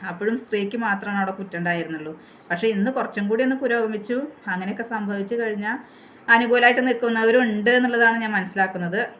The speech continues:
അപ്പോൾ അങ്ങനെ ഒരുപാട് പേര് അനുഭവിക്കുന്നതുണ്ട്. ആ അനുഭവങ്ങളിലൂടെ അവരവർ അനുഭവിച്ച അനുഭവങ്ങൾ അവരവർക്ക് അറിയുള്ളൂ.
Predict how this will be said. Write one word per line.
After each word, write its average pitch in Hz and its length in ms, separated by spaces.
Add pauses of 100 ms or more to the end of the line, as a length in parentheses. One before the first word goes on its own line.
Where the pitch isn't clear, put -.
(600)
അപ്പോൾ 202 120
അങ്ങനെ 202 380
ഒരുപാട് 240 440
പേര് 254 260
അനുഭവിക്കുന്നതുണ്ട്. 208 960 (960)
ആ 180 200
അനുഭവങ്ങളിലൂടെ 202 640 (500)
അവരവർ 233 400
അനുഭവിച്ച 247 480
അനുഭവങ്ങൾ 226 480
അവരവർക്ക് 196 420
അറിയുള്ളൂ. 185 260